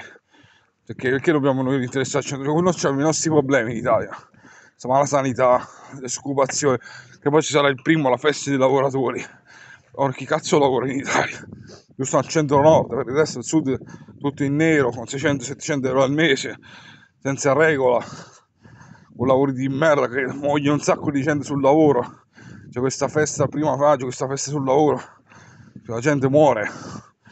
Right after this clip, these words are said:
Cioè, uno ti dicono, "Eh, ma è meglio lavorare il pane, il pane sicuro, con la coscienza pulita,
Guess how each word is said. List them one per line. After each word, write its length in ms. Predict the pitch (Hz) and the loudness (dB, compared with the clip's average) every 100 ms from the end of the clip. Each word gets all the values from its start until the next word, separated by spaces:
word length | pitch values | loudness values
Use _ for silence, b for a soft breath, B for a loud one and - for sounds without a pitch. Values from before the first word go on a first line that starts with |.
| B B B B | B B B B
Cioè, 160 | - 139 | -4 0
uno 380 | 151 175 175 185 | 2 2 2 2
ti 140 | 160 | 2
dicono, 260 | 165 156 160 | 2 4 4
"Eh, 80 | 165 | 4
ma 200 | 156 143 | 2 2
è 1000 | - - - _ - - - _ - 113 | -6 -20 -20 _ -20 -20 -20 _ -16 -2
meglio 300 | 156 175 170 | 2 6 6
lavorare 560 | 156 151 165 165 143 - B B B B B B B _ | 8 8 6 6 2 -2 B B B B B B B _
il 720 | - - - - - - - - | -20 -20 -20 -20 -20 -20 -20 -6
pane, 580 | 147 151 147 139 131 B B B B B B B B B | -2 0 2 0 -2 B B B B B B B B B
il 60 | - | -4
pane 240 | 147 143 143 | 0 0 0
sicuro, 500 | 135 135 175 147 139 | -4 -4 0 0 0
con 220 | 139 131 | -4 -2
la 160 | 139 | -2
coscienza 400 | 135 - 170 147 | -2 -2 -4 -2
pulita, 520 | 160 139 156 156 123 | -2 -2 0 0 0